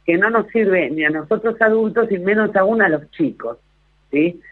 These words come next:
Nosotros los adultos tenemos que ser capaces de contener a nuestros niños, niñas y adolescentes para poderles después, este, ayudarlos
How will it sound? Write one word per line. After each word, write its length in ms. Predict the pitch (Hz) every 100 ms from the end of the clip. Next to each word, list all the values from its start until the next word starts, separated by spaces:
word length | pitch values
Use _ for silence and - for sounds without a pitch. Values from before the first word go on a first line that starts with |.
| _
Nosotros 380 | 139 131 180 190
los 180 | 170 170
adultos 360 | 175 233 233 233
tenemos 260 | 175 170
que 120 | -
ser 180 | 151 160
capaces 480 | - 160 180 175 170
de 180 | 156 156
contener 680 | - 240 233 220 175 170 160
a 80 | 143
nuestros 320 | 131 - 139
niños, 340 | 160 175 165
niñas 260 | 160 160 156
y 20 |
adolescentes 880 | 160 175 196 196 226 220 226 233 - _ _ _
para 260 | 175 175 175
poderles 640 | 190 202 202 214 208 165
después, 460 | 170 170 180 185 185 - _ _ -
este, 400 | 147 147 143 147
ayudarlos 800 | 147 151 165 180 190 190 196 202